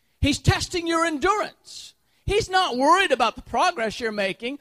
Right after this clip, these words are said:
When he snapped his fingers and the boat was on the other shore, he can take care of the progress. He's not measuring that. You're measuring that. What's he measuring?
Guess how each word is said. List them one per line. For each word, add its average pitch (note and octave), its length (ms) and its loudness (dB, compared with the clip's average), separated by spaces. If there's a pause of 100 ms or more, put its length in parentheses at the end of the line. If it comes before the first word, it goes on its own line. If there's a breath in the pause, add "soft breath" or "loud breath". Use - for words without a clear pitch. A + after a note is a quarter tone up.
(100)
When A#3+ 180 0
he E4+ 140 0
snapped C#4+ 380 -4
his A3+ 160 -4
fingers D4 480 -2
and B3 180 -4
the A#3 60 -2
boat C#4+ 400 4
was A#3 240 0
on C#4+ 240 6
the B3 100 -4
other B3 240 -4
shore, D4 380 2
he A3+ 180 -2
can D4 140 -6
take C#4+ 240 -4
care E4 200 4
of C4 60 6
the G3+ 60 -8
progress. G3+ 800 0 (1600 soft breath)
He's F4 200 0
not F4 240 -2
measuring D4+ 400 0
that. G3 220 -2
You're G4 260 8
measuring F#3+ 420 4
that. C#3 340 -14 (760)
What's F4 200 8
he F#4 220 2
measuring? A3+ 640 0